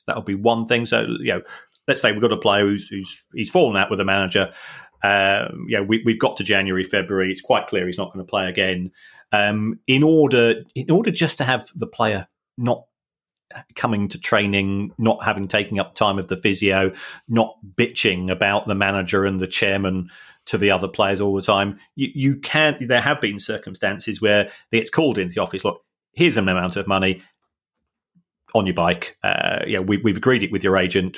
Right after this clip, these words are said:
You're, you're not gonna lose anything. It's, you know, it's, it's your full, full payment. That's fine."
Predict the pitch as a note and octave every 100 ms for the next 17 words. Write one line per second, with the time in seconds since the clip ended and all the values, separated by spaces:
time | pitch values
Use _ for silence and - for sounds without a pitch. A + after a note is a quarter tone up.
0 | - G2+ G2 G#2 A#2+ - F#2+ G#2+ G#2+ F#2+
1 | F2+ G2 F2+ B2 E2+ - - F3+ G2 -
2 | B2+ - A#2+ G2 G2+ F#2 F#2 - - -
3 | G2+ - A#2+ G#2+